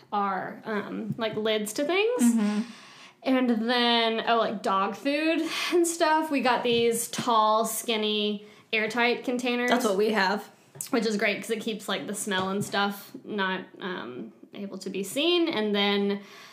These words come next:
Speaker 1: this is random, but I did this in our old apartment and I brought it over here. So we also just have one <laughs> little tiny skinny, like, junk drawer, like, where you can just put random things. And I was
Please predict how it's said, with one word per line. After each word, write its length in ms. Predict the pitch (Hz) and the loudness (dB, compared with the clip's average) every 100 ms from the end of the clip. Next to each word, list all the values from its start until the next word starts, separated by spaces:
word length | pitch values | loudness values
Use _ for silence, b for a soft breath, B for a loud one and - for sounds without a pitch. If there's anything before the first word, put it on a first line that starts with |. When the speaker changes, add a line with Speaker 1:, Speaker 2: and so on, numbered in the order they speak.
| B B B | B B B
Speaker 1:
this 140 | 285 285 | -4 0
is 180 | 427 226 | 2 4
random, 300 | 226 233 220 | 2 2 2
but 100 | 208 | 2
I 60 | |
did 160 | 214 254 | 0 -2
this 120 | 277 | 0
in 60 | 330 | 2
our 120 | 247 | 2
old 180 | 208 214 | 2 2
apartment 400 | 214 180 196 190 | 0 0 0 0
and 20 | |
I 200 | 185 180 | 0 -2
brought 260 | 202 190 190 | -2 0 0
it 80 | |
over 160 | 190 190 | -2 -2
here. 300 | 190 180 196 | -4 -4 -4
So 180 | - 196 | -4 -2
we 120 | 208 | 0
also 220 | 208 208 | 0 -2
just 180 | 190 190 | -6 -2
have 200 | 175 190 | -2 -2
one 440 | 190 269 240 220 277 - | 0 2 2 2 2 2
<laughs> 80 | |
little 360 | 311 269 269 277 | 2 4 2 0
tiny 340 | 311 247 262 | 0 2 2
skinny, 580 | 262 - 226 220 208 208 B B B | 0 0 0 0 0 -2 B B B
like, 320 | 190 170 - 196 | -4 -4 -4 -8
junk 380 | 185 160 185 | -4 -4 -6
drawer, 320 | 214 208 208 208 | -4 0 2 2
like, 140 | 175 | 0
where 80 | 180 | 0
you 60 | |
can 80 | 185 | 0
just 140 | 185 190 | -2 -4
put 140 | 175 | -4
random 300 | 180 175 190 | -4 -4 -4
things. 420 | 190 185 202 202 - B B B 226 | -2 -2 -2 -4 -10 B B B -2
And 120 | 233 | 2
I 640 | 214 202 214 208 208 - - | 2 2 2 0 -2 -2 -2
was 400 | 240 202 - | -2 -2 -6